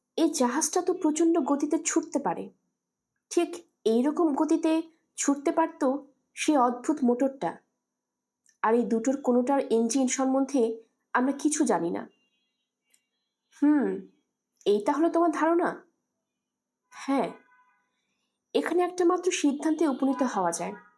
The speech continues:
ধরা যাক, লেক মিশিগানে চিরকালের মতো শরীর সমাধি হয়েছে রহস্যময় ড্রাইভারের।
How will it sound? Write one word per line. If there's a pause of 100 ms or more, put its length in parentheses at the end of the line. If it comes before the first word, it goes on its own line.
(360)
ধরা
যাক, (420)
লেক
মিশিগানে (220)
চিরকালের
মতো (120)
শরীর
সমাধি
হয়েছে (240)
রহস্যময়
ড্রাইভারের।